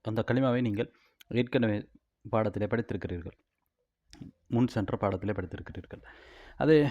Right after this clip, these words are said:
அந்த பயிற்சியை நீங்கள் செய்யுங்கள். அடுத்ததாக தத்ரீபு ثاني، اقرأ الجمل التالية ثم اكتبها. ஜும்லாக்களை, வரக்கூடிய ஜும்லாக்களை வாசித்து எழுத வேண்டும். இங்கே, அஹ், உண்மையிலே நீங்கள் தான் வாசிக்க வேண்டும்.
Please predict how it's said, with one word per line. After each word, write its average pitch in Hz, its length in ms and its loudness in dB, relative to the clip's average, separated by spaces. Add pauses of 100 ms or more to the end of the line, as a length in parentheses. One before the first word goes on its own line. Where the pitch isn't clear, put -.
(340)
அந்த 117 200 0
பயிற்சியை 104 360 -2
நீங்கள் 98 160 -2
செய்யுங்கள். 120 300 0
அடுத்ததாக 110 520 2
தத்ரீபு 104 380 -2
ثاني، 135 240 2
اقرأ 120 220 -2
الجمل 110 380 0
التالية 107 460 0
ثم 139 180 4
اكتبها. 90 440 -4 (840)
ஜும்லாக்களை, 107 540 0 (760)
வரக்கூடிய 101 400 -2
ஜும்லாக்களை 92 420 -4
வாசித்து - 680 -8
எழுத 107 220 -2
வேண்டும். 92 320 -6 (520)
இங்கே, 95 380 -4 (840)
அஹ், 110 140 0
உண்மையிலே 135 320 4
நீங்கள் 123 240 2
தான் 117 140 0
வாசிக்க 101 340 -2
வேண்டும். 101 240 -6